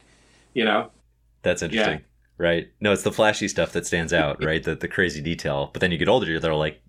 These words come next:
Speaker 2: "They told a perfect story with, like, you know, four
Speaker 1: Oh,
Speaker 2: lines. Like, how
Speaker 1: yeah,
Speaker 2: did they do that?"
Speaker 1: yeah. Crazy. I mean,
Speaker 2: <laughs>
Speaker 1: Darwin Cook was so underappreciated. That, that New Frontier is just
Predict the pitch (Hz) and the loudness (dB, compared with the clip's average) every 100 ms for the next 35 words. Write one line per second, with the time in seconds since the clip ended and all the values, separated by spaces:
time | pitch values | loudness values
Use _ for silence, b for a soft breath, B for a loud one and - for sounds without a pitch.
0 | - 92 104 95 87 98 82 - 104 82 | -6 -4 0 0 0 -4 -4 -2 2 2
1 | 69 69 - 69 - 85 67 67 - 80 | 0 -6 -4 -6 -4 -4 -4 -4 0 2
2 | 78 67 - - - 80 - 69 71 - | 2 0 -6 -12 -2 0 0 -2 -4 -4
3 | - 123 - 160 131 - 135 135 156 165 | -4 -4 2 2 4 0 0 2 2 2
4 | 156 143 151 135 - 113 107 - - b | 2 0 0 -2 -2 -4 -4 -10 -14 b
5 | b b b b - - 156 160 156 143 | b b b b -4 2 4 4 4 2
6 | 131 - 135 143 127 113 110 107 120 131 | 2 -2 -2 2 2 2 0 -2 -2 -2
7 | 127 156 151 143 135 - 151 117 - 139 | 0 0 0 0 0 2 2 2 -2 -8
8 | 117 | -14